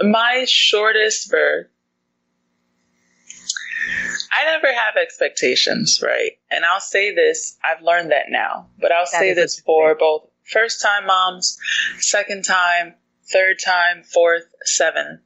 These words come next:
Speaker 1: I don't have any expectations for how long or short your labor is going to be. I just know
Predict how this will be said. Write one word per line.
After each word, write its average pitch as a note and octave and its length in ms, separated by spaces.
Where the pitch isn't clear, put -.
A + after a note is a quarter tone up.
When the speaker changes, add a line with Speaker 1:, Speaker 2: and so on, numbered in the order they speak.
Speaker 1:
I E3+ 140
don't F#3+ 240
have F#3 220
any F#3+ 220
expectations D#3+ 1080
for E3+ 120
how D#3 200
long F3+ 640
or D3+ 200
short E3+ 460
your C#3+ 200
labor E3 420
is D#3+ 160
going D#3 360
to - 120
be. C3+ 400
I D#3+ 120
just E3+ 320
know E3 560